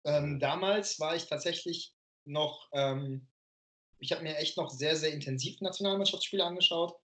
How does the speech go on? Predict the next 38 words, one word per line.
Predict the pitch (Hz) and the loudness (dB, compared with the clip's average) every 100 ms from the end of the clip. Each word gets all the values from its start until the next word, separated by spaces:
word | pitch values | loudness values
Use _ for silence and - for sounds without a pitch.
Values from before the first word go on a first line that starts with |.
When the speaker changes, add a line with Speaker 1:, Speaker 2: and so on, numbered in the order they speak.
| - - - _ _ _ _ _ _ | -20 -20 -20 _ _ _ _ _ _
Speaker 1:
Ähm, | 160 156 151 151 135 | 2 4 4 0 -4
war | 127 127 135 | -4 -2 0
kein, | 143 139 143 135 | 0 0 -2 -2
war | 135 147 | 0 2
nie | 165 151 | 2 0
Deutschland-Fan. | 131 139 160 160 175 214 - 185 208 233 | 0 4 6 6 4 0 0 2 0 -2
Ich | - | -6
verstehe | - 120 151 | -2 -2 -2
auch | 127 | -6
gar | 139 | -6
nicht, | 139 131 | -6 -4
wie | |
man | 131 127 | -6 -6
Deutschland-Fan | 127 123 139 147 139 - 139 127 | -4 0 0 0 -4 -4 -4 -4
sein | 117 123 170 | -8 -8 -10
kann. | - 226 - _ _ - _ _ _ _ _ | -10 -12 -14 _ _ -20 _ _ _ _ _
Ähm, | 151 143 143 147 147 - | 2 4 4 2 -2 -2
aber | - 147 156 | 0 4 4
ich, | 139 - | 2 -4
also | 143 135 | -2 -2
ich | 131 | 0
fand | 151 151 | 0 -2
immer | 160 151 | 0 -2
andere | 151 - | -2 -2
Mannschaften, | 156 165 170 160 - 147 131 | 0 2 2 0 -4 -6 -4
<laughs> | |
ich | 120 - | -4 0
fand | 185 | 2
sogar | 185 156 | 4 4
ma-, | 143 139 - | 4 0 -2
ma-, | 143 147 | -2 -2
die | 139 | -2
meisten | 151 190 - | 0 0 0
Mannschaften | 185 196 185 175 | 0 2 0 -2
fand | 170 165 | -4 -2
ich | - | -2
immer | 160 135 | 0 0
geiler. | 127 123 135 165 202 | 0 0 2 2 0